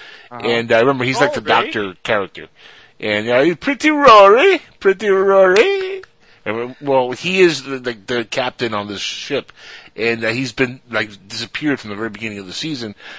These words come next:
Speaker 2: So if you don't watch from the beginning, you're not gonna understand where he's at, what's going on with the crew, why they're acting this way. Uh, some of the members from the original's first season are gone. So there's certain s-, storylines that you have to watch from the very beginning to really understand it. Some of it works,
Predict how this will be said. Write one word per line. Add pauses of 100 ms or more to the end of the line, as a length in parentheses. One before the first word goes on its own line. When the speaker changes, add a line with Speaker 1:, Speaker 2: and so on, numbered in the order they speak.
Speaker 2:
So
if
you
don't
watch
from
the
beginning,
you're
not
gonna
understand
where
he's
at,
what's
going
on
with
the
crew,
why
they're
acting
this
way. (400)
Uh,
some
of
the
members
from
the
original's
first
season
are
gone. (320)
So
there's
certain
s-,
storylines
that
you
have
to
watch
from
the
very
beginning (300)
to
really
understand
it. (480)
Some
of
it
works,